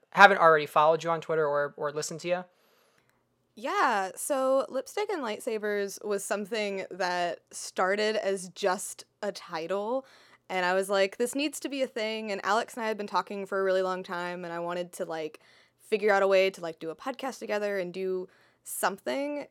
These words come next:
Speaker 2: and it kinda just morphed into a place where, um, female Star Wars fans, or really just, like, any Star Wars fans who need their voices to be heard, could come, and it's, like, a safe place where you can share your Star Wars story, share your experiences.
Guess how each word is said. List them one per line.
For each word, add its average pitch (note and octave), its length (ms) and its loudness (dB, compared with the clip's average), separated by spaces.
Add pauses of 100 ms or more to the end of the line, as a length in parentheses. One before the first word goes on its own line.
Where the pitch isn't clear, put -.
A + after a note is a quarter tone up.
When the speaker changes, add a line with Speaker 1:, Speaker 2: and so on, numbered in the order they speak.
Speaker 2:
and G3+ 140 -4
it G#3 140 -6
kinda A#3 260 -8
just A3+ 260 -6
morphed G#3 460 -4
into G3 380 -6
a F#3+ 60 0
place F#3+ 560 -4 (320)
where, F#3+ 800 2
um, E3+ 460 -8
female B3 300 -2
Star G#3+ 240 0
Wars G#3+ 260 -4
fans, G3+ 380 -4
or F#3+ 80 -2
really G3 220 0
just, - 360 -8 (200)
like, E3 240 -12
any F3+ 360 -6
Star E3+ 280 -8
Wars E3+ 200 -6
fans E3 340 -10
who F3 100 -8
need E3 180 -10
their E3+ 140 -6
voices D#3+ 400 -8
to F3 100 -10
be D#3+ 140 -12
heard, F#3+ 440 0 (400)
could B3 220 0
come, A#3+ 380 -2
and F3 120 -8
it's, G3 140 -8
like, G3 100 -8
a F#3 60 -8
safe F3+ 300 -8
place A3+ 400 -6
where G3 100 -8
you F#3+ 80 -6
can G3 160 -14
share F3+ 180 -6
your F3+ 140 -8
Star F#3 240 -4
Wars F#3+ 240 -2
story, F3+ 380 -6
share F3+ 180 -8
your F3 180 -6
experiences. E3+ 1160 -6